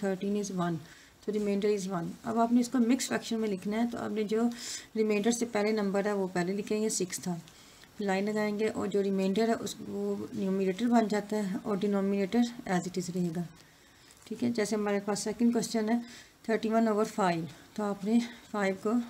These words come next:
outside पे रखना है और थर्टी वन inside पे, सही। और five times six is thirty। अब हमारे पास thirty counting, यानी कि थर्टी से take away किया, थर्टी वन take away thirty is remainder one आ गया। इसमें भी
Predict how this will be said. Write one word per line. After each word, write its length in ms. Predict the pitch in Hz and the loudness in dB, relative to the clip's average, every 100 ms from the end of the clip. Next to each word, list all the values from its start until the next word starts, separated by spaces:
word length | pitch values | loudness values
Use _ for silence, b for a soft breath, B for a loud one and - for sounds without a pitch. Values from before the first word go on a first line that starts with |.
| - 262 | -6 -6
outside 420 | 185 180 214 208 | -6 -2 -2 -2
पे 100 | 240 | 0
रखना 280 | 220 214 220 | 0 0 0
है 60 | |
और 60 | 214 | 0
थर्टी 160 | 190 196 | -2 -2
वन 160 | 202 | -4
inside 520 | 202 190 180 - 175 160 | -2 -2 -2 -2 -6 -6
पे, 160 | 185 | -8
सही। 240 | 180 202 233 233 B B - | -4 -2 -2 -4 B B -10
और 60 | 208 | -4
five 280 | - 208 208 | 2 2 4
times 240 | 233 220 220 | 0 0 -2
six 180 | - | -2
is 100 | 226 - | -4 0
thirty। 340 | 190 180 180 143 - - | 0 2 -2 -4 -8 -6
अब 180 | 202 214 | -4 0
हमारे 240 | 208 208 208 | 0 0 -2
पास 100 | 214 214 | 0 0
thirty 240 | 208 226 | 2 2
counting, 440 | 226 202 202 220 | 2 0 0 -2
यानी 680 | 226 233 - - - 208 202 | -2 -6 -12 -16 -8 -4 -2
कि 80 | 208 - | -4 -2
थर्टी 200 | 226 208 | -2 0
से 120 | 208 233 | -2 0
take 260 | 196 190 | 0 0
away 160 | 202 208 | -2 -4
किया, 280 | 196 196 196 | -2 -2 0
थर्टी 240 | 202 190 | -2 -2
वन 160 | 196 202 | -2 0
take 220 | 202 190 | 0 -2
away 100 | 190 190 | -4 -4
thirty 260 | 196 190 202 | -4 -2 -2
is 100 | 202 202 | -2 0
remainder 420 | 190 185 180 214 233 - | 0 2 2 0 -4 -8
one 260 | 190 185 180 | -2 0 2
आ 80 | 160 | -2
गया। 140 | 160 | -4
इसमें 260 | 165 - 165 | -6 -6 -6
भी 120 | 160 | -6